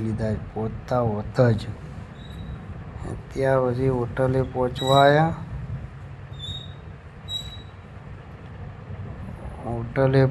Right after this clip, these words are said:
પહોંચીને બ્રેકફાસ્ટ કરવા ગયા. બ્રેકફાસ્ટ હતો અને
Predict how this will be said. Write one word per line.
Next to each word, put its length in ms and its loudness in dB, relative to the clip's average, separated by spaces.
પહોંચીને 960 4
બ્રેકફાસ્ટ 1200 8
કરવા 420 10
ગયા. 300 10
બ્રેકફાસ્ટ 680 6
હતો 180 8
અને 200 0